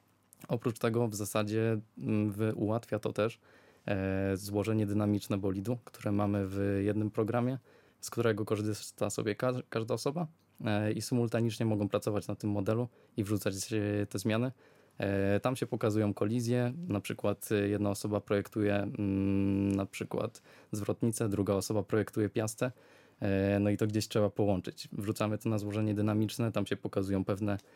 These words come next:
e, niedoskonałości. E, trzeba też pamiętać o tym, jak to później rzeczywiście, e, się wykonuje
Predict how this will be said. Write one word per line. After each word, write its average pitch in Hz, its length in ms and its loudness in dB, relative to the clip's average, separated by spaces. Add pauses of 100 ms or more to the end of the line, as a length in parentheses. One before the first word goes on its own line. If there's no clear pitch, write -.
(320)
e, 98 360 0
niedoskonałości. 104 960 0 (160)
E, 95 420 0
trzeba 98 260 -2
też - 140 -6
pamiętać 101 460 -2
o 104 60 2
tym, 98 280 0 (540)
jak 104 260 0
to 101 120 0
później 101 280 0
rzeczywiście, 101 760 -2 (420)
e, 92 40 -2
się 101 140 -6
wykonuje 104 460 0